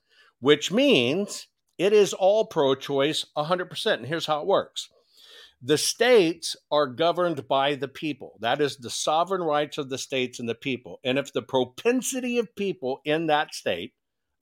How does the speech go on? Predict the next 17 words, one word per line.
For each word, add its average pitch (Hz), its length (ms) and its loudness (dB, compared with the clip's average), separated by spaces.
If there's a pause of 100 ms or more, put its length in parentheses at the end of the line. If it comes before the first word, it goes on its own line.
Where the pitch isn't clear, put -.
decide 120 760 4 (220)
they 160 380 0
don't 175 460 2
want 131 580 0 (280)
abortion, 120 800 0 (720)
they 165 160 6
get 220 220 4
to 202 80 2
decide 202 580 2
that 143 380 4 (160)
by 170 800 4
the 131 160 0
law 156 320 2
of 165 100 -2
the 175 80 -2
governing 131 720 0
and, 127 300 0